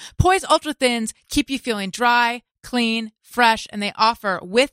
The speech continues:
and without wings to flex with your body. I'm more of a without wings kind of gal, but I feel like I should change it up.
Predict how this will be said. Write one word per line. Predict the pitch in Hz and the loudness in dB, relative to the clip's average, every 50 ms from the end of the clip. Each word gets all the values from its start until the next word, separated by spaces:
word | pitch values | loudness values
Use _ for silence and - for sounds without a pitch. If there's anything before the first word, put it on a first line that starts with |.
| _ | _
and | - 220 214 202 | -8 -8 -6 -6
without | 202 - - 214 220 233 214 | -8 -2 2 2 2 2 2
wings | 208 214 202 190 185 180 170 - | -2 -4 -4 -4 -6 -8 -10 -12
to | - 175 | -12 -14
flex | - - 208 190 - - - | -6 -2 -2 -2 -2 -4 -8
with | 190 - | -8 -6
your | 170 170 | -6 -6
body. | 160 165 151 135 - - - - - - - - | -4 -2 -4 -4 -6 -8 -14 -20 -20 -20 -8 -6
I'm | 302 330 349 349 | -4 -4 -2 0
more | 359 359 359 | 0 2 2
of | 359 | 0
a | 359 349 | 0 -4
without | 349 349 - 349 339 359 349 - | -6 -2 0 0 0 0 0 -2
wings | 214 185 165 165 156 - | -4 -6 -6 -6 -10 -6
kind | - 190 175 175 | -2 0 0 0
of | 165 | 0
gal, | 175 160 143 139 139 | 0 0 0 0 0
but | - 175 | 0 0
I | - 208 | 0 0
feel | 202 - 269 277 | -2 -2 -4 -2
like | 269 254 233 - _ _ - - - - - _ _ _ | -2 -2 -4 -6 _ _ -20 -20 -20 -20 -20 _ _ _
I | - - 196 | -2 -2 -2
should | 190 - 175 | -2 -4 -6
change | - - 170 151 143 - | -6 -6 -6 -6 -8 -8
it | - | -10
up. | 113 - | -10 -12